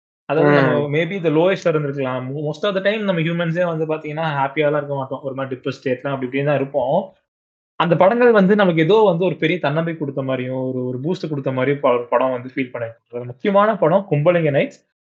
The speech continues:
Speaker 1: Maybe listeners
Speaker 2: ஆமா.
Speaker 1: யாராவது வந்து பத்து படத்தை பத்தி பார்க்காம இருந்தாங்கன்னா,
Speaker 2: பார்க்கலைன்னா
Speaker 1: please go and
Speaker 2: கண்டிப்பா
Speaker 1: watch.
Speaker 2: பாருங்க.
Speaker 1: Highly
Speaker 2: ம்.
Speaker 1: recommended,
Speaker 2: இ-
Speaker 1: uh, because, <laughs> சொல்ற மாதிரி, like, நீங்க
Speaker 2: ம்.
Speaker 1: வருத்த கூட, கொஞ்சம் கூட வருத்தப்பட மாட்டீங்க.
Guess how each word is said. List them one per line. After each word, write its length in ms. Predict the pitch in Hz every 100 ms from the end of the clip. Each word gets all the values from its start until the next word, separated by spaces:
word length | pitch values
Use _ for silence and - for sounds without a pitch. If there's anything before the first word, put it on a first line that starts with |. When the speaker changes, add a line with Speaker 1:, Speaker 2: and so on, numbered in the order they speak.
| _ 139
Speaker 1:
Maybe 280 | 175 180 302 277
listeners 380 | 156 156 190 170
Speaker 2:
ஆமா. 60 |
Speaker 1:
யாராவது 260 | 151 156 165
வந்து 240 | 147 160
பத்து 220 | 160 135
படத்தை 320 | 139 139 147 151
பத்தி 220 | 151 151
பார்க்காம 360 | 139 135 156
இருந்தாங்கன்னா, 40 | 151
Speaker 2:
பார்க்கலைன்னா 580 | 135 135 131 151 151 -
Speaker 1:
please 100 | 247
go 40 |
and 80 | 240
Speaker 2:
கண்டிப்பா 480 | 143 151 185 180 196
Speaker 1:
watch. 20 |
Speaker 2:
பாருங்க. 460 | 156 139 139 160 - _ _ _ _ _ _ _ _ -
Speaker 1:
Highly 240 | 160 220 208
Speaker 2:
ம். 40 |
Speaker 1:
recommended, 580 | 170 170 151 139 175 220
Speaker 2:
இ- 100 | 156 -
Speaker 1:
uh, 180 | 139 127
because, 600 | 135 165 143 131 123 120 117 117 120 147 143
<laughs> 440 | 226 - _ -
சொல்ற 200 | 131 139
மாதிரி, 280 | 147 160 135
like, 300 | 127 123 - -
நீங்க 480 | 135 127 123 117 117
Speaker 2:
ம். 460 | 147 147 131 131 147
Speaker 1:
வருத்த 240 | 147 -
கூட, 200 | 190 196 - _
கொஞ்சம் 300 | 165 175 196
கூட 120 | 202
வருத்தப்பட 300 | 151 156 147
மாட்டீங்க. 380 | 135 127 117